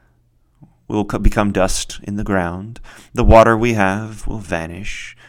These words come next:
The breath will leave us. The fire will be extinguished. But it's all coming back.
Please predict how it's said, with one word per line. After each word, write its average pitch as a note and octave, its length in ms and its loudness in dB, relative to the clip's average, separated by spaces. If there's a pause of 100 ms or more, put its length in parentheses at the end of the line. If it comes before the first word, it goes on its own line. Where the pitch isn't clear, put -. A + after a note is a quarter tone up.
(120)
The A2+ 120 0
breath - 680 2
will G#2 280 -6
leave F#2+ 340 -4
us. - 500 -12 (420)
The G#2+ 120 -10
fire F#2 500 0
will F2+ 200 -8
be E2 280 -12
extinguished. - 1300 -16 (1400)
But D#2+ 140 2
it's D2+ 220 -8
all D#2+ 600 -4
coming D2+ 400 -10
back. - 500 -14